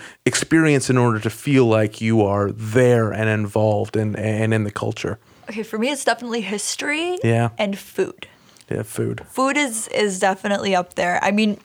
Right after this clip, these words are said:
Speaker 2: an opportunity.
Speaker 1: Right.
Speaker 2: Obviously, a lot of the places I've gone to, it hasn't necessarily been like, "This is at the top of my travel list, I'm gonna go." It's mostly been like an opportunity arises
Speaker 1: Mm-hmm.
Speaker 2: in an incredible part of the world.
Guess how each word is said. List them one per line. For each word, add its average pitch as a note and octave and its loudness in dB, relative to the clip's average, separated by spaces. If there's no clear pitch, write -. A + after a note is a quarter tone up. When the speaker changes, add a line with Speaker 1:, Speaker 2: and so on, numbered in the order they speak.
Speaker 2:
an A3+ 4
opportunity. A#3+ 0
Speaker 1:
Right. G#3+ 4
Speaker 2:
Obviously, A3 0
a G#3+ 4
lot A3+ 4
of A#3+ 2
the C4 0
places G#3+ 0
I've F#3+ 2
gone F3+ 0
to, F#3+ 0
it C#3+ 2
hasn't G#3 2
necessarily F#3+ 0
been F3+ -2
like, - -8
"This A3+ 2
is A3 -2
at A3+ 0
the A3 -6
top G#3 -4
of F#3+ -2
my F#3+ 2
travel F#3+ 0
list, F#3 0
I'm F#3 0
gonna F3+ 0
go." F3+ 2
It's B3 0
mostly G3+ -2
been F#3+ 0
like F#3+ -2
an F#3+ -4
opportunity G3 0
arises F#3 2
Speaker 1:
Mm-hmm. A2+ 0
Speaker 2:
in G#3+ 4
an A3 4
incredible F#3 0
part E3+ -4
of E3 -8
the E3 -4
world. F#3+ 0